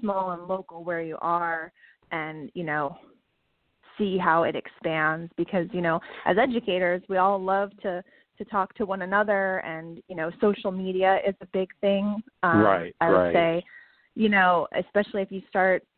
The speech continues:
Speaker 1: you know, hashtags and stuff where people can find that information really quickly and, and tag it so it's, like, categorized for them. Um, we all love, we all love social media, especially,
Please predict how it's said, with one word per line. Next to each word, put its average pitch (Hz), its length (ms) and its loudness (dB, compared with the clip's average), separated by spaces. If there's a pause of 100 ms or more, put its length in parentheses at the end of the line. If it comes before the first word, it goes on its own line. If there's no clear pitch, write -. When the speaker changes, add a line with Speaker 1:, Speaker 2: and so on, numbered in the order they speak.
(1080)
Speaker 1:
you 208 120 0
know, 180 140 0
hashtags 190 800 -2
and 202 200 -12
stuff 185 180 -8
where 170 100 -12
people 208 320 -8
can 185 260 -10 (160)
find 190 440 2
that 196 140 4
information 208 680 -6
really 180 220 -6
quickly 269 680 -4 (300)
and, 170 400 0
and 170 240 -4 (120)
tag 240 280 4
it 226 160 0 (120)
so 170 140 0
it's, - 140 -6
like, 170 140 -6 (240)
categorized 220 720 0 (180)
for 214 140 -4
them. 208 440 -2 (520)
Um, 170 520 -4 (300)
we 202 160 4
all 185 260 4
love, 180 320 -4 (600)
we 277 80 -6
all 311 180 -2
love 233 200 0 (100)
social 202 300 -6
media, 180 600 -2 (180)
especially, 196 520 0